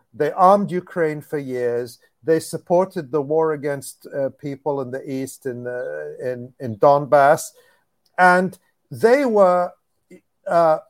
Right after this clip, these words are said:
you know, uh, salivating for this war. So the, when, uh, Russia entered Ukraine in February of twenty twenty-two,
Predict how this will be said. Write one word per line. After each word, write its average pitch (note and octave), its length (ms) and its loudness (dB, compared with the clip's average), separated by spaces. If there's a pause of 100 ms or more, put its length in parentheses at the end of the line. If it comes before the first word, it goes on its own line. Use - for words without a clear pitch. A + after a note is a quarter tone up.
(840)
you F#3 180 -2
know, E3+ 440 -2
uh, D#3+ 140 -2
salivating D#3+ 1080 4
for D#3 160 -4
this C#3+ 240 -6
war. C3 540 2 (260)
So F#3 540 2 (220)
the, D#3+ 220 -4
when, A#3+ 500 -2 (400)
uh, D#3+ 360 0 (240)
Russia E3 720 0 (600)
entered F#3+ 640 0 (200)
Ukraine C#3+ 840 -4 (140)
in E3 420 -4 (500)
February F3 440 2
of C#3+ 160 -6
twenty D3+ 340 -6
twenty-two, C3+ 880 -10